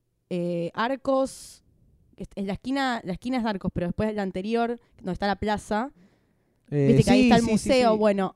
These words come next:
Speaker 2: Sí,
Speaker 1: ahí
Speaker 2: sí, sí, sí.
Speaker 1: funcionaba, eh,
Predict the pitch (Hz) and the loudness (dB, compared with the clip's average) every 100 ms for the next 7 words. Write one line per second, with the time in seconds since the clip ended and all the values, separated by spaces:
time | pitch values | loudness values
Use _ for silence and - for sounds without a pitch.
0 | _ - 202 208 277 311 330 285 233 214 | _ -10 -6 -2 0 0 0 0 2 2
1 | 214 233 240 254 285 330 _ _ _ _ | 2 2 4 2 0 -6 _ _ _ _
2 | _ _ - 190 185 180 175 170 165 165 | _ _ -2 2 2 2 2 0 0 -2